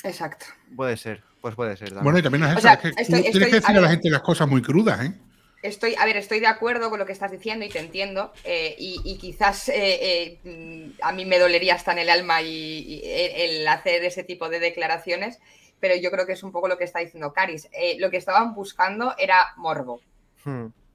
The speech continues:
Speaker 2: Sí, sí.
Speaker 1: Entonces, si no entrabas en ese juego, no,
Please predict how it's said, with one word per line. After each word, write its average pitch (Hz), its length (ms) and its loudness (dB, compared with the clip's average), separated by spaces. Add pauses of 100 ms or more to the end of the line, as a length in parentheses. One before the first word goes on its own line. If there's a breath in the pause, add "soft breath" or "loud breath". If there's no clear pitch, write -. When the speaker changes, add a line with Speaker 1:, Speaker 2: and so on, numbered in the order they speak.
(160)
Speaker 2:
Sí, 143 220 -6
sí. - 80 -6
Speaker 1:
Entonces, 277 500 0
si 208 220 -6
no 208 100 -4
entrabas 226 380 2
en 208 100 -4
ese 202 220 -4
juego, 208 480 -2 (440)
no, 202 180 -2